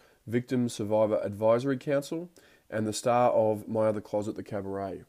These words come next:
turning his lived experience of surviving a violent and abusive gay relationship into a vehicle for change. Regularly appearing on stage and in media interviews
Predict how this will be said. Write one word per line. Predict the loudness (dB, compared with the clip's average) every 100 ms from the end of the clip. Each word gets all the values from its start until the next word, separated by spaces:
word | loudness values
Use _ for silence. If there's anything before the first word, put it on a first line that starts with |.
| _ _ _
turning | -2 0 0
his | -2 2
lived | 2 2
experience | -4 -4 -2 0 -2 -6 -16 _ _
of | -12 -8
surviving | -2 4 6 6 0
a | -4
violent | 2 2 2 -2
and | -4
abusive | -4 -4 -4 -6
gay | -4 -4
relationship | -2 -4 -6 -8 -8 -10 -10 _ _ _ _ -10
into | -6 -4 -4
a | -4
vehicle | -2 -2 -2 -4 -6
for | -10
change. | -12 -10 -10 -14 -18 _ _ _ _ _ _ _ _ _ 4
Regularly | 6 8 8 8
appearing | 6 4 4 4
on | 0
stage | 2 6 6 4 -2
and | -4 -2 0
in | 0
media | 2 2 2
interviews | -2 -2 -2 -2 -4